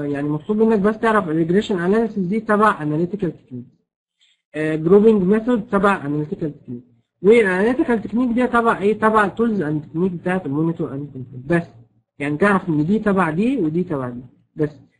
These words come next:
انما ده بيتعمل ازاي وكده مش مطلوب. وزي ما قلت لك احنا في حاجات يمكن، آه، خدناها بس. آه،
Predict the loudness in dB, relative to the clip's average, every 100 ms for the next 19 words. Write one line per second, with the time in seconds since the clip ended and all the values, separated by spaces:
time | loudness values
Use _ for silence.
0 | _ -2 2 4 4 4 4 2 2 2
1 | 2 0 2 4 4 2 0 0 0 -4
2 | -6 -12 -8 -4 2 4 4 2 0 -2
3 | -2 -2 -2 -2 -2 0 0 2 0 2
4 | 0 0 -4 -20 _ _ -6 -4 -4 -4
5 | -6 -2 -2 -2 -6 -16 _ _ _ _
6 | _ _ _ _ _ _ _ _ _ _
7 | 0 0 0 _ _ _ _ _ _ _
8 | -8 -4 -2 0 0 0 -2 -4